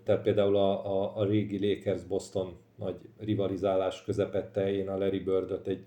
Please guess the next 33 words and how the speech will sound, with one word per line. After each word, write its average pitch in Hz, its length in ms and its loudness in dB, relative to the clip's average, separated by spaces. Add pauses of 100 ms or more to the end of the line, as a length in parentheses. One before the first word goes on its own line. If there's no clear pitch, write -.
(120)
egy 107 180 -8
istennek 87 460 -6
tartottam, 87 600 -8
és 92 120 -16
a - 40 -6
mai 101 160 0
napig 92 280 -8
annak 87 300 -10
tartom. 95 520 -8 (480)
Valószínűleg 104 480 4
ez 98 60 0
az 107 120 6
is - 160 -2
kellett, 98 360 2
hogy 95 280 -2
ahogy 107 320 2
kinéz 101 420 4
és, - 280 -4 (220)
és - 180 -4
amit 101 280 -2
csinált, 101 460 0
az 90 100 -2
egy 98 100 4
akkora 101 360 0
kontraszt 92 600 -4
volt, 92 320 -2
hogy, 92 300 -4
hogy 92 140 -4
valószínűleg 92 520 -4
az 95 100 -2
ember 95 240 -2
ezt 98 180 -6
elismeri. 95 640 -4